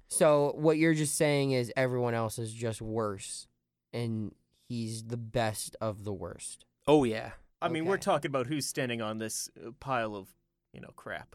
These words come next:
Speaker 1: Yeah.
Speaker 2: It's just like, man, I don't, I don't even know how to say it. It's just like, you're looking at a guy who fifty percent, almost fifty percent of the time, there's a guy on base,
Speaker 1: Mm-hmm.
Speaker 2: oh, he's getting home.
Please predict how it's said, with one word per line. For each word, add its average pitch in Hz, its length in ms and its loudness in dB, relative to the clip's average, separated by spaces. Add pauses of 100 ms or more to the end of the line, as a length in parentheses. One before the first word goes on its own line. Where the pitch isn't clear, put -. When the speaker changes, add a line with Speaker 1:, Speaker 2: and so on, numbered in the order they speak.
Speaker 1:
Yeah. 127 220 -8 (540)
Speaker 2:
It's - 100 -2
just 156 140 4
like, 151 320 4 (1600)
man, 113 640 -6 (200)
I 131 80 0
don't, 131 140 2
I 131 100 2
don't 131 120 4
even 117 120 2
know 113 80 2
how 113 120 2
to 107 60 -2
say 113 300 2
it. 113 60 -2
It's 117 80 -6
just - 160 -2
like, 127 260 4 (640)
you're 151 100 4
looking 180 220 6
at 127 100 8
a 117 60 6
guy 113 520 6 (260)
who 135 440 4 (760)
fifty 214 280 6
percent, - 240 4
almost 160 220 6
fifty 170 160 4
percent 160 220 6
of 135 60 0
the 123 60 -2
time, 139 400 4 (360)
there's 156 140 6
a 139 60 4
guy 120 240 4
on 127 160 6
base, 117 500 6 (360)
Speaker 1:
Mm-hmm. 117 140 0
Speaker 2:
oh, 175 120 10
he's 196 100 6
getting 139 180 6
home. 120 200 6